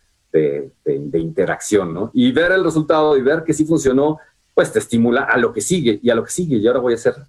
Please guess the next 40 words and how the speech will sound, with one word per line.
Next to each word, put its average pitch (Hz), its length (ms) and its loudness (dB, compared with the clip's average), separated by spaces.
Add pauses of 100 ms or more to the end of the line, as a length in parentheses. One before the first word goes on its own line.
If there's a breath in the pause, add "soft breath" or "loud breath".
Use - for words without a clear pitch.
(120)
algo 104 300 2
más. 90 160 -2 (400 loud breath)
Y 143 220 4
todas 165 240 2
las 226 120 -2
ingenierías 147 360 2
en 175 100 2
realidad 123 460 2 (100)
están 110 280 0
en 113 140 2
esos - 400 -8
términos, 123 480 0
¿no? 151 220 -2
Desde 113 360 2
las 104 200 -2
simulaciones 113 760 0 (400 soft breath)
de 87 220 2
procesos 90 640 -2
que 117 120 2
hacen 110 180 0
los - 220 -6
ingenieros 98 260 0
industriales 110 460 0
y 107 40 -2
las 92 140 0
optimizaciones, 95 600 -2 (200 loud breath)
y 160 120 4
desde 151 240 2
luego, 120 320 0
pues, 117 160 2
lo 101 100 2
que 113 100 -2
hacen 123 240 0
los 110 140 0
ingenieros 107 400 -2
en 101 80 0
sistemas 110 320 0
digitales 101 460 -2
y 101 40 4
robótica, 107 560 0